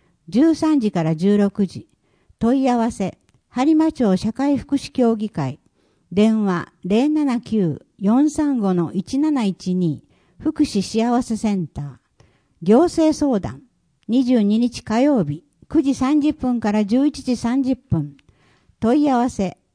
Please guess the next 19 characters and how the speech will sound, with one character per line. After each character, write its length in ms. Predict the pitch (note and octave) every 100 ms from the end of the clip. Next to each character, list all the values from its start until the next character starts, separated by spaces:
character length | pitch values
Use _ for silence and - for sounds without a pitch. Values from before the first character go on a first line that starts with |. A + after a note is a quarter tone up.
| -
企 120 | - D4 D#4
画 60 | C4
グ 120 | C#4
ル 180 | C4 G3+
ー 40 |
プ。 300 | D#3+ D#3 D#3 _ _ _
電 360 | F#3 G#3+ A3+ G#3
話、 240 | G3+ - _ F3+
零 260 | G#3+ C#4+
七 260 | D4+ C#4+ B3
九 420 | - G#3 E3+ D#3 _ -
四 300 | G3+ C4+ D#4
三 300 | D#4+ D4+ B3+
五 140 | F#3+
の 200 | E3+ D#3+ -
零 260 | F#3+ C4
三 280 | C#4+ D4 B3
五 240 | E3+ D#3+ D3
六。 240 | D3+